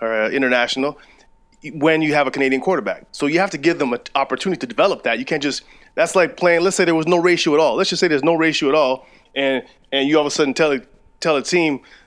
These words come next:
halfway through the season, or, you know, going, sorry, going to the next season, all of a sudden, "Hey, you have to have,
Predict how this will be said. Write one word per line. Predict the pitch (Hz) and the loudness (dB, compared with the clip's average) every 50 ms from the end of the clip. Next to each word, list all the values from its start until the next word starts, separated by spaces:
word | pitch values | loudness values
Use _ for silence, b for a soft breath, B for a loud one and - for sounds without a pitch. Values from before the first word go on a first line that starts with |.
| B | B
halfway | - 120 135 156 151 - - 151 | -8 -2 0 0 0 0 -2 -4
through | 139 - 151 135 | -2 0 -2 -2
the | 123 | -2
season, | - - 180 180 165 143 135 | -2 -2 -2 -2 0 0 0
or, | 127 131 127 - | 2 2 0 0
you | 131 143 | 0 0
know, | 131 120 | 0 0
going, | 127 156 156 160 151 | 2 2 0 0 0
sorry, | - - 131 117 117 | -2 -4 -2 -2 -2
going | 117 135 151 151 147 131 | 0 0 0 0 0 0
to | 135 | 0
the | 123 | 0
next | 131 131 123 - | 2 0 0 0
season, | - 190 190 165 131 131 127 - b b b b - _ _ _ _ - | -2 -2 -2 0 -2 -2 -4 -4 b b b b -20 _ _ _ _ 0
all | 139 139 | 2 2
of | 139 | 2
a | 131 | 0
sudden, | - 156 143 131 | 2 0 0 2
"Hey, | 131 151 | 2 2
you | 147 143 | 4 4
have | 147 143 139 | 2 2 2
to | - | 0
have, | 143 131 131 120 - | 0 0 0 -2 -4